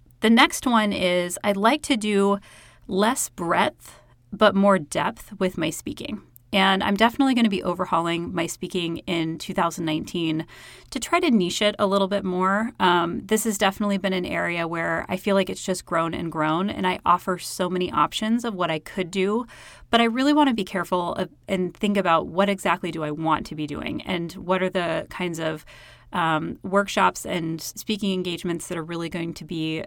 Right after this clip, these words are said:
um, really highlighting what my superpowers are in terms of helping the audience. And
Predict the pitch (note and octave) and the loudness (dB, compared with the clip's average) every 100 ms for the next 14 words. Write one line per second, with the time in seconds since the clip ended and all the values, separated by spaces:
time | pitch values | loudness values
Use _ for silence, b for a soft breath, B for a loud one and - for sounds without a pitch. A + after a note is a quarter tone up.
0 | - E3+ D#3 D#3 F#3 F#3+ _ - - _ | -6 -2 -2 -2 -6 -8 _ -16 -16 _
1 | _ B3+ E4+ D#4 - F#3 F#3+ F3 E3 D3+ | _ 0 2 2 2 0 0 -2 -4 -4
2 | F3 E3 D#3 D#3 - A3+ A3+ A#3+ A3+ A3+ | -2 0 0 -2 -2 -4 -2 0 0 2
3 | A3+ A3+ A3+ G3 F#3 E3 D#3+ - D#3+ D#3+ | 4 4 4 0 -4 -6 -6 -2 -2 -2
4 | E3 D3+ D#3 E3+ G3+ A3+ - B B B | -4 -2 -2 -2 -2 -4 -6 B B B
5 | B - G3+ G3 F#3+ F#3 | B 0 4 4 4 0